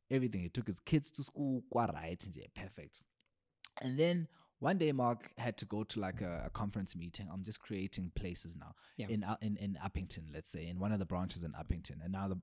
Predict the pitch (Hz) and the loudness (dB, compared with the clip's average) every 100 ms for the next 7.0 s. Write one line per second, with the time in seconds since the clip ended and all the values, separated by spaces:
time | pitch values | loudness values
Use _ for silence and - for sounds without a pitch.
0 | - 104 123 127 101 107 117 117 98 107 | -4 0 2 4 2 2 2 0 0 0
1 | 101 101 - 87 80 95 95 90 - 85 | 0 0 -4 -6 -4 -4 -2 -4 -4 -6
2 | 80 78 85 87 85 - - 80 76 90 | -6 -6 -4 -4 -4 -4 -4 -4 -4 -4
3 | 87 92 85 82 - _ _ _ - 90 | -2 -2 -4 -6 -10 _ _ _ -8 -6
4 | 85 - 82 - 65 - - - - 82 | -2 -4 -4 -10 -12 -12 -10 -10 -12 -12
5 | 82 92 101 98 90 80 85 - _ - | -8 0 0 0 -4 -8 -12 -18 _ -20
6 | _ - 107 - 117 98 92 92 90 90 | _ -4 -2 2 2 2 2 0 0 -2